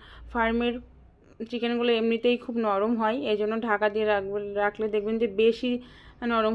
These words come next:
হয়ে যাচ্ছে, ওটা খেতে একটুও ভালো লাগে না। আর যেহেতু আমি আগে একটু ভেজে নিয়েছি, এই জন্য চিকেনটা বেশ একটু শক্ত শক্ত হয়। এভাবে রান্না করলে খেতে খুব সুন্দর হয়। তো দেখেন এখানে গ্রেভি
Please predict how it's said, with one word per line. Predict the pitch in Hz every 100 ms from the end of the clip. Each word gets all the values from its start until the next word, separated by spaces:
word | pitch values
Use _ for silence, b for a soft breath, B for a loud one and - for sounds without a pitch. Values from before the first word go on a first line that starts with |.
| 226
হয়ে | 226
যাচ্ছে, | 226 226 220
ওটা | 226 226
খেতে | 220 233
একটুও | 226 - 240 220
ভালো | 214 214
লাগে | 208 202
না। | 220 247
আর | 233
যেহেতু | 233 254 269
আমি | 269 240
আগে | 226
একটু | 226 247 220
ভেজে | 233 233
নিয়েছি, | 240 233 233 339
এই | 262
জন্য | 214 220
চিকেনটা | 233 214 214 220
বেশ | 220 220
একটু | 220 226
শক্ত | 220 202 208
শক্ত | 226 208 214 220
হয়। | 226 311
এভাবে | 214 220 220
রান্না | 214 214 214
করলে | 233 339 -
খেতে | 262 247
খুব | 240 214
সুন্দর | - 196 185 185
হয়। | 165 - B B B -
তো | 269
দেখেন | 247 254 294
এখানে | 277 277
গ্রেভি | 254 247